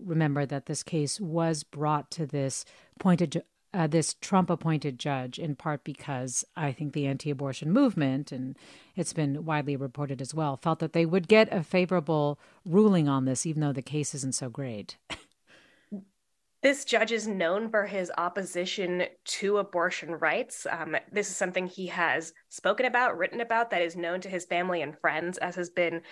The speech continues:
Speaker 2: covered quite extensively in the media. We can also look at his previous rulings, and I think a really important one is his ruling on the Title Ten program, which is family planning clinics that serve largely low-income people.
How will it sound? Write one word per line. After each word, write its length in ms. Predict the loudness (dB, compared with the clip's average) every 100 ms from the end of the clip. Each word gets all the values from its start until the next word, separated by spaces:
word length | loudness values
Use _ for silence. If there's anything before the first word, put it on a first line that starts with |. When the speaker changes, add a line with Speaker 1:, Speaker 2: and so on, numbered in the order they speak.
| -16 -16 -18 -20 _ -4
Speaker 2:
covered 460 | 0 4 4 4 0
quite 180 | 0 -2
extensively 760 | 0 -4 -2 -4 0 0 0
in 120 | -2
the 40 | -2
media. 380 | -2 0 0 0
We 100 | -2
can 100 | 0
also 300 | 0 2 0
look 220 | 0 -4
at 100 | -8
his 240 | -2 -2 -4
previous 560 | -8 -6 -4 -4 -4
rulings, 480 | -6 -2 0 0 -2
and 100 | -4
I 60 | -2
think 240 | -2 -2
a 80 | -4
really 300 | -2 -2 -2
important 500 | -4 -4 -4 -4 -2
one 160 | -2
is 140 | -2 -4
his 180 | -8 -6
ruling 440 | -4 -2 0 -2 -2
on 380 | 2 2 2 -2 -10 -20 -14
the 80 | -12
Title 300 | -2 0 0
Ten 320 | 0 -2 -2
program, 480 | 0 0 0 -2 -2 -2
which 260 | -4 -2
is 260 | 0 0 -2 -6
family 260 | -4 0 0
planning 380 | 0 0 0 -2
clinics 420 | -4 -2 -2 -4
that 160 | -6 -4
serve 300 | 0 0 0
largely 240 | -2 0
low-income 480 | 0 0 0 -2 -4
people. 420 | -6 -4 -2 -2